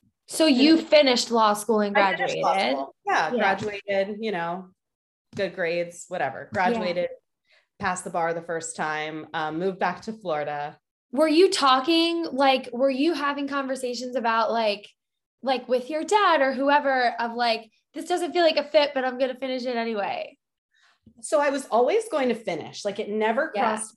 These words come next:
Speaker 2: my mind that I wasn't going to finish.
Speaker 1: Yeah.
Speaker 2: Um, but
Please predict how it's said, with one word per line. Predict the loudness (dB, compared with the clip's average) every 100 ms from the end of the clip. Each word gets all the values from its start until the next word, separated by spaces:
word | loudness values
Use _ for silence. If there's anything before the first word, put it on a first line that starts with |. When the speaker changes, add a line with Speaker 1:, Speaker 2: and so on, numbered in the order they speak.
| -10
Speaker 2:
my | -6
mind | -4 -4 -4 -2
that | -2
I |
wasn't | -2 -2 -4 -6
going | -6 -6
to | -8
finish. | -8 -6 -6 -6 -10 -14 -18 -14
Speaker 1:
Yeah. | -2 0 2 0
Speaker 2:
Um, | -4 -10 -12 -14 _ _ _ _ _ _ _ _ -16 -2
but | 2 2 -2 -8